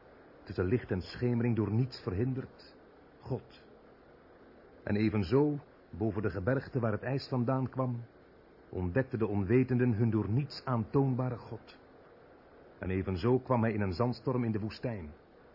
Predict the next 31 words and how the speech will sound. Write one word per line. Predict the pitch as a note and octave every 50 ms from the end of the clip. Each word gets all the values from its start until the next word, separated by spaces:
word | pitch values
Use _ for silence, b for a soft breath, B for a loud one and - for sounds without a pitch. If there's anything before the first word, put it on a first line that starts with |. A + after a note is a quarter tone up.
| - - - - - -
En | - - F2+
in | F2+ F2
de | D#2+
steden | D#2+ - - - C#3 C3 C3 B2+ C3+
werd | B2 B2+ -
hij | G#2+ B2+ A#2+
geschapen | - G#2 - - - - C3 B2 A#2 - B2+
uit | A2+ G#2+ F#2
de | G2+ F2+
wanorde | E2+ A2+ B2 B2 B2 A2+ A2+ G2+ G2 A2+
van | F#2+ G#2+
de | G2 G2
klassenmaatschappij. | - C#3+ B2+ - - G#2+ F#2+ E2+ D#2 - - - - - - - - - - - - - - - - - - - - - - - - - - - - - - -
Want | - F2+ E2
er | F#2+ E2+
zijn | G2 G#2+ G#2 -
twee | - A#2+ C#3+ D3+ D3+
soorten | C#3+ - - - E3+ D3 B2 - - F#2
mensen, | F2 G2 E2 D2 - - - - - - - - - - - - - - - - - - - -
de | - F#2+
uitbuiters | E2+ A#2 C3+ D3 C3+ B2 D3+ D3+ D#3 C#3+ - C#3 A#2 - - - - - - - - - - -
en | - A2+
de | G#2+ A#2+
onwetenden. | A#2 A#2+ A2 G#2+ B2 A#2 - F#2 E2+ - - - - - - - - - - - - - - - - - - - - - - - - - -
Maar | F2 F2 E2+ D#2
de | F2
revolutie | F2+ F#2+ G2 F2+ F2+ F2+ B2+ E3 - - - E3+ E3+
zal | C#3+ C#3+ C#3 B2+
met | A#2+ G2+ - -
God | - A#2 C#3 - -
afrekenen. | - B2 - - F#2 F2 D#2 - - -